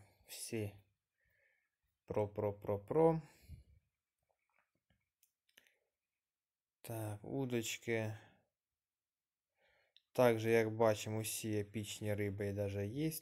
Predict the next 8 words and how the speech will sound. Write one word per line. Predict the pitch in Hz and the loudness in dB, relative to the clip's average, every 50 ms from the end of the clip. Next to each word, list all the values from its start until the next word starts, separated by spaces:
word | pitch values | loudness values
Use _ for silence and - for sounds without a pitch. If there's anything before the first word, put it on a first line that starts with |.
| - | -8
Ну, | 135 120 113 104 107 - - - | -8 -6 -6 -6 -8 -12 -14 -12
не | - 127 135 | -6 -4 -4
всі, | 139 - - 202 175 | -4 -4 -4 -4 -2
ну, | 131 113 110 | -2 -2 -4
три | - 117 120 117 | -2 0 2 2
епічні | 110 107 101 - - 104 - - - 107 | 2 2 0 -2 -8 -10 -8 -8 -8 -6
даже | 104 104 107 101 101 104 110 | -2 -2 -2 0 0 -2 0
риби. | 131 147 151 147 143 139 135 | 0 0 0 0 -2 -4 -6